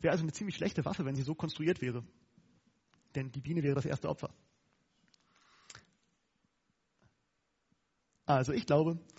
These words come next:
ähm, dass Gott, als er damals alles geschaffen hat, alles wunderbar gemacht hat, so wie es die Bibel sagt.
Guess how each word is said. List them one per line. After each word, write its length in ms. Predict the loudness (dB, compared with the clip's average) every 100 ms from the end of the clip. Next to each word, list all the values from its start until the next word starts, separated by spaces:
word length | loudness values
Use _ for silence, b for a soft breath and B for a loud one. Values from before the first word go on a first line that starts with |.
| B -18 0
ähm, 360 | 2 2 -4 -14 _ _ _ _ B B B
dass 180 | -4 0
Gott, 160 | 0
als 140 | 2 2
er 60 |
damals 220 | 4 2 2
alles 200 | 0 0
geschaffen 360 | -2 -2 0
hat, 160 | -2 -2 -10 _ _ -20 _ _ -20 _ _ _ _ _ _ _ _ _ -16 2
alles 320 | 4 4 -2 -12
wunderbar 460 | -4 2 4 4
gemacht 280 | 2 2 0
hat, 80 | -2
so 100 | -4
wie 40 |
es 80 | -6
die 80 | -6
Bibel 180 | -4 -4
sagt. 340 | -2 -4 -6